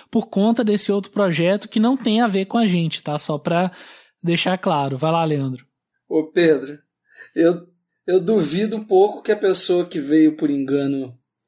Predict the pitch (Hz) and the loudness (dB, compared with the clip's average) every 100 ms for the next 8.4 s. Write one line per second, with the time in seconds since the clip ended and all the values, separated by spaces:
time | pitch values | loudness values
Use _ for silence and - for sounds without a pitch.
0 | _ - 127 123 - 131 127 127 131 127 | _ -10 -10 -8 -6 -4 -4 -4 -6 -6
1 | - 135 123 120 117 - 143 190 165 - | -8 -6 -6 -6 -6 -4 0 2 2 -2
2 | - - _ - - - 180 180 185 175 | -4 -12 _ -20 -20 -4 -2 -2 -4 2
3 | 175 175 165 175 165 156 147 143 170 180 | 6 6 4 2 2 2 2 -2 -2 -2
4 | 160 156 151 156 175 165 156 160 143 147 | -4 -8 -4 0 0 0 2 2 4 2
5 | 143 143 139 143 139 - 139 143 131 - | 2 0 0 0 -2 -4 -2 -2 -2 -6
6 | - 147 151 151 165 - 151 156 160 170 | -6 0 2 2 0 0 2 2 0 -2
7 | 170 - - 185 190 170 214 220 233 247 | -4 -12 0 2 4 2 0 2 2 4
8 | 220 170 147 - | 4 4 2 -4